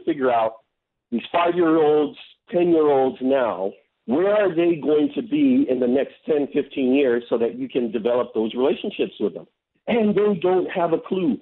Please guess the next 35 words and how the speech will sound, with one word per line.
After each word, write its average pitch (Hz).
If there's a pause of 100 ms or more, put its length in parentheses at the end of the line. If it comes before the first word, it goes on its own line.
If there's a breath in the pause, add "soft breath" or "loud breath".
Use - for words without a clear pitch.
(600)
And 180
it 143
blows 214
my 214
mind 196
that 131
in 165
a 165
city 190
of 139
over 151
a 127
million 185
people, 117 (960)
that -
getting 160 (140)
twenty 180
to 143
twenty-five 160
thousand 147
people 131
to 147
a 135
game 156 (340)
is, 185
like, 208
considered 202
success. 214 (380)
Like, 151
that's, 190 (240)
like, 147
that's 170 (120)
some 170
great 160
accomplishment. 190